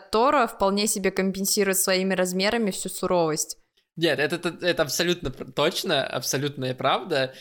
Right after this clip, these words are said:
Speaker 2: но просто забавно, что вот, э, они как бы выбирали, во что вложить, э, усилия, и между тем, чтобы нарисовать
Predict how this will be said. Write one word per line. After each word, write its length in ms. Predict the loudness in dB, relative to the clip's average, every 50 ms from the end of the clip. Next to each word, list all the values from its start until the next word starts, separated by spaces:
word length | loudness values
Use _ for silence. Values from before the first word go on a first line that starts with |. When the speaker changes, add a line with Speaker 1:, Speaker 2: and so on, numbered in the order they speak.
| -20 -16 _
Speaker 2:
но 580 | -4 0 0 2 2 2 2 4 2 2 2 0
просто 300 | 0 0 0 0 0 -2
забавно, 560 | -2 0 0 0 0 0 0 -2 -4 -6 -6
что 240 | -6 -6 -4 -2 -2 0
вот, 280 | -2 -2 -4 -6 -8 -6
э, 420 | -4 -2 0 0 0 0 -2 -4 -6 -12 -16 -8 -4
они 600 | -2 0 0 2 2 2 2 2 2 0 -4 -4 -6
как 140 | -6 -4
бы 80 | -4 -4
выбирали, 720 | -2 0 0 2 2 2 2 2 0 0 0 0 -2 -2 -6
во 200 | -4 -2 -2 -2
что 220 | -2 -2 -2 -2 -2
вложить, 580 | -2 -2 -2 -2 -2 -4 -4 -4 -4 -4 -2
э, 220 | -2 -2 -4 -4 -6
усилия, 680 | -8 -6 -6 -4 -4 -4 -2 -2 0 0 2 0 0
и 400 | -2 -4 -6 -4 -2 -2 -2 -2 -4 -12 -14 _
между 560 | -2 0 0 0 0 0 -2 0 2 2 2
тем, 240 | 2 0 -2 -2 -2
чтобы 220 | -4 -6 -8 -6 -6
нарисовать 640 | -4 -4 -2 -2 -2 0 2 2 2 0 -2 -6 -8